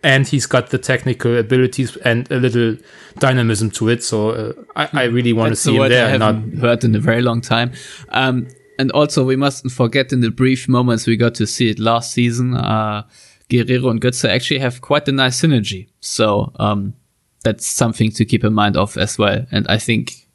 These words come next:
Speaker 2: him and Kagawa do harmonize okay-ish too. So there. Um, Konstantin, what do we make with Pierre-Emerick Aubameyang right now?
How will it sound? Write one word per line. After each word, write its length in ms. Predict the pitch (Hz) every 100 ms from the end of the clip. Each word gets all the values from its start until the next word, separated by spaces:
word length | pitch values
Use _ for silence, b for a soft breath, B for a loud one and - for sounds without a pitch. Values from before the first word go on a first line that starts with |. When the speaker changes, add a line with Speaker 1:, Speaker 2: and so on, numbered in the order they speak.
| _
Speaker 2:
him 240 | - 117
and 120 | 113 107
Kagawa 540 | 110 - 110 110 98 -
do 220 | 110 104
harmonize 600 | 104 107 104 101 107 - b b b b b -
okay-ish 800 | 110 - - 110 104 101 -
too. 260 | - 110 -
So 480 | - - 113 104 98 _ _ _ _
there. 360 | 117 104 92 -
Um, 320 | 104 113 117 120 B B B B B _ _ _ _ _ _ _ _ _ _ _ _ _ _ _ _ _ _ _ _ _
Konstantin, 640 | 185 190 190 208 180 160
what 180 | 143 180
do 80 | 233
we 140 | 214
make 500 | 180 170 165 - - _ -
with 280 | 139 131 -
Pierre-Emerick 560 | - 156 147 139 135
Aubameyang 640 | - 131 123 123 120 113 107
right 220 | 107 107
now? 360 | 107 104 107